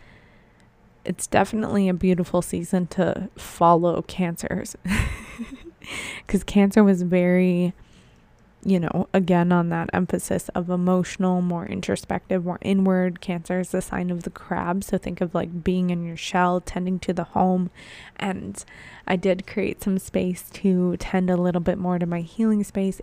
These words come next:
and to ground into my home that I truly, for the first time since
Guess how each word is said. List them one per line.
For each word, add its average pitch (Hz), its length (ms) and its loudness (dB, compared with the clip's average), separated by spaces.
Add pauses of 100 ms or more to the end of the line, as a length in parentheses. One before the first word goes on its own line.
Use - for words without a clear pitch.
and 202 680 0 (200)
to 196 200 0
ground 185 380 2
into 185 260 -2
my 185 380 -2 (720)
home 185 640 -4 (320)
that 185 280 2
I 185 220 2
truly, 185 540 2
for 180 160 -2
the 180 80 0
first 175 320 -8
time 175 340 -4
since - 420 -8